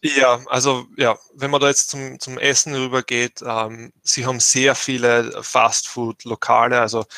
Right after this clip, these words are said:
eigentlich eh die, die wir auch in Österreich kennen oder Europa kennen, so wie McDonald's, Burger King,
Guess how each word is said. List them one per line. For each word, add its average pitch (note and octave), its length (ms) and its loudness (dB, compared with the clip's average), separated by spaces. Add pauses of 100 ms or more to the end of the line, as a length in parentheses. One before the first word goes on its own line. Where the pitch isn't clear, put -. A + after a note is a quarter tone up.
(140)
eigentlich C3+ 320 0
eh C#3+ 160 0 (140)
die, C#3 160 -8
die C3 220 -6
wir B2 180 4
auch A#2 160 2
in C3 160 -8
Österreich A#2+ 680 0
kennen A#2 280 -2
oder A2 180 0
Europa A#2 300 0
kennen, A2+ 300 -6
so A2+ 200 -6
wie A#2+ 220 -4 (140)
McDonald's, A2+ 640 -2
Burger A2+ 260 2
King, A#2 300 -8